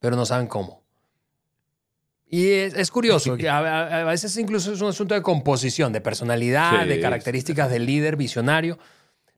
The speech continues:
Speaker 1: pero eso vuelve a, vuel-, vuel-, volvemos a decir la primera parte, por eso es tan importante compartir tu sueño, porque sumas a gente que te puede ayudar con el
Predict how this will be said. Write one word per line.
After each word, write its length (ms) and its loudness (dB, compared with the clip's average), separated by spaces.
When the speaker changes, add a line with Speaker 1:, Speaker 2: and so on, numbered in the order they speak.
Speaker 1:
pero 300 4
eso 520 0
vuelve 500 2
a, 200 0
vuel-, 340 -2
vuel-, 380 0
volvemos 500 0
a 40 2
decir 240 0
la 100 0
primera 320 -2
parte, 240 -2
por 140 -2
eso 100 -4
es 60 -6
tan 120 -2
importante 380 -6
compartir 500 -4
tu 120 -10
sueño, 280 -6
porque 280 -8
sumas 400 -4
a 60 -6
gente 340 -4
que 100 -6
te 100 -8
puede 200 -6
ayudar 480 -4
con 280 -6
el 200 -10